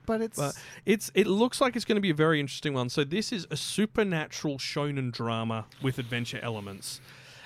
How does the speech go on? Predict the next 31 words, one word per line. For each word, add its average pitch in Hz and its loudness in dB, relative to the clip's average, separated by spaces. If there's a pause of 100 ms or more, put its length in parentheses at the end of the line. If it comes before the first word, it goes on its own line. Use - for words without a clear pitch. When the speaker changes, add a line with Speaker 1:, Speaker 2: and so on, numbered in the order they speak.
(140)
Speaker 2:
Um, 143 2
Speaker 1:
'Cause 135 2
that 165 10
Speaker 2:
Brains 214 8 (240)
Speaker 1:
is - -8
Speaker 2:
Base 180 4
are 190 2
animating 196 -2
it, 320 -8 (180)
Speaker 1:
Hmm. 180 -4
Speaker 2:
um, 135 0
who 151 2
you'll 143 2
know 147 4
from 196 6 (180)
Spice - 0
and 156 4
Wolf, 139 0 (280)
Speaker 1:
Hey, 151 2
Speaker 2:
Durarara, 143 8
Speaker 1:
hey. - -20
Speaker 2:
teen 175 4
romantic 170 4
comedy 156 2
Snafu, 185 2
My 156 2
Little 143 4
Monster, 143 2
and 135 0
Bacano. 127 0 (520)
Um, 143 2